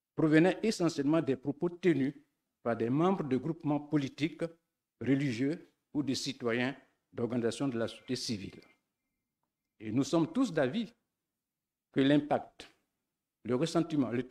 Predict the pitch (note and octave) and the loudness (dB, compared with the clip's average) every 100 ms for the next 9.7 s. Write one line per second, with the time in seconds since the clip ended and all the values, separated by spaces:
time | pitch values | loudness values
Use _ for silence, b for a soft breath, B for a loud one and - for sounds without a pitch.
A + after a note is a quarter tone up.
0 | - B2 D#3 E3+ E3 - G3 F3 C#3 D3 | -8 -4 0 0 -2 -2 0 0 0 -2
1 | C#3+ - D3 D3+ - _ _ _ _ _ | -4 -6 -2 -2 -4 _ _ _ _ _
2 | _ - _ _ _ - D#3+ E3+ - _ | _ -20 _ _ _ 0 2 2 -4 _
3 | _ _ _ _ _ - G3+ D#3 D3+ - | _ _ _ _ _ 0 2 6 4 4
4 | E3 C3+ - G2+ b b b - C3 C#3 | 2 2 -2 -8 b b b -2 0 4
5 | D3+ D3 D#3 C3+ B2 - A#2+ A#2+ - C#3 | 6 8 6 4 0 -2 -6 -6 -2 0
6 | D3 D3 A#2+ B2 A2+ C3+ B2 G2+ F2 - | 0 -2 -2 0 2 2 2 -2 -10 -18
7 | _ _ _ _ _ _ _ C#3+ D#3+ E3 | _ _ _ _ _ _ _ 4 6 6
8 | D#3+ D#3+ E3 G3+ F#3+ E3+ C#3 D3 C3+ C#3+ | 4 2 0 0 0 2 2 2 4 4
9 | D3 C3+ B2 - A#2+ C3 D3+ | 2 -2 -4 0 0 0 -4